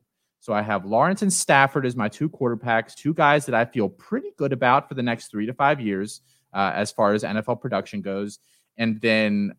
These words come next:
I managed to get two, you know, very young, j-,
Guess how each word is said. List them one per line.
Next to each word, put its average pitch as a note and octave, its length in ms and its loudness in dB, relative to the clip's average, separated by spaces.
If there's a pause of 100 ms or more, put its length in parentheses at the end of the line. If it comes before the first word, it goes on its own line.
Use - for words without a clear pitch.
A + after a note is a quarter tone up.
I G2+ 460 4
managed A2+ 340 -2
to A#2+ 60 -12
get A2 220 -6
two, F#3 600 0 (640)
you G2+ 100 -14
know, E2 160 -10 (300)
very E3 300 4
young, G#2 580 0 (440)
j-, - 160 -20